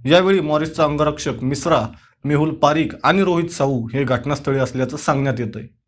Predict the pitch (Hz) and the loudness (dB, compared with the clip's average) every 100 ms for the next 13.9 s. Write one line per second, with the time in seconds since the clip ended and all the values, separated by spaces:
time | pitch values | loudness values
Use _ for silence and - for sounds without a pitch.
0 | _ _ - 156 180 226 180 151 185 180 | _ _ -6 2 4 4 2 2 0 0
1 | 190 165 156 160 156 151 139 143 135 147 | 0 0 -2 -4 2 4 2 0 -4 -4
2 | 135 135 156 156 131 147 123 131 135 123 | -2 0 0 2 0 2 -2 -2 -2 -2
3 | 139 135 131 131 135 123 131 - 127 131 | 0 0 0 -2 -4 -10 -8 -2 0 0
4 | - 139 127 110 _ _ - 196 202 196 | -4 -4 -4 -6 _ _ 0 2 4 2
5 | 196 185 160 180 170 143 131 131 117 113 | 2 2 0 0 2 0 0 -6 -6 -10
6 | - _ _ _ - 151 190 160 151 202 | -14 _ _ _ 0 4 4 4 0 0
7 | 196 143 135 - 143 147 185 180 160 165 | 0 -2 -2 -2 -2 2 2 4 2 0
8 | 131 156 185 170 285 - 214 185 - 160 | -2 0 0 2 0 0 0 -4 0 2
9 | 160 156 151 165 170 143 156 156 143 135 | 0 2 2 2 -2 -2 -4 0 0 2
10 | 131 131 151 147 131 139 135 - 135 131 | 0 0 0 -2 -4 -2 -2 0 0 -2
11 | 120 104 - _ _ _ _ _ _ - | -6 -8 -12 _ _ _ _ _ _ -2
12 | 202 190 180 190 190 190 160 160 160 180 | 0 4 2 2 2 2 2 0 -2 -4
13 | 151 120 131 151 151 156 127 98 - | 0 0 0 -4 0 -2 -2 -6 -10